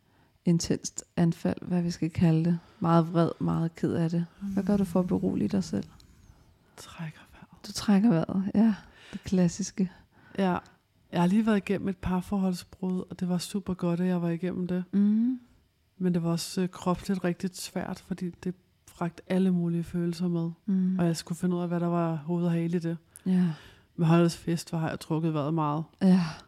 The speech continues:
Speaker 2: Okay, træk vejret. Jeg ved med mit hoved, hvis jeg trækker vejret, og bliver ved med det, så går det over om lidt. Øhm,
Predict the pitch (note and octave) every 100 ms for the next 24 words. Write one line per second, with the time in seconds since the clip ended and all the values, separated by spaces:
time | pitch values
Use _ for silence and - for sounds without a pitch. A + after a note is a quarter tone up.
0 | _ _ - - _ _ - G#3+ A#3 A#3
1 | G#3+ F#3+ F3+ - F#3 F3+ F3 - F3+ F3
2 | G#3+ - - G3 F3+ D#3+ F#3+ G3 A#3+ B3+
3 | G#3+ F#3 F3+ - F#3+ F#3+ G#3+ G3+ F#3 G#3
4 | - _ _ _ _ _ _ _ _ _
5 | _ - F3 F3+ F3 F3+ F#3+ G3 F#3+ F#3+
6 | G3 F3+ E3+ E3 E3+ E3 E3 - - _
7 | - - - - - - - F#3 F3 E3
8 | D#3+ D3+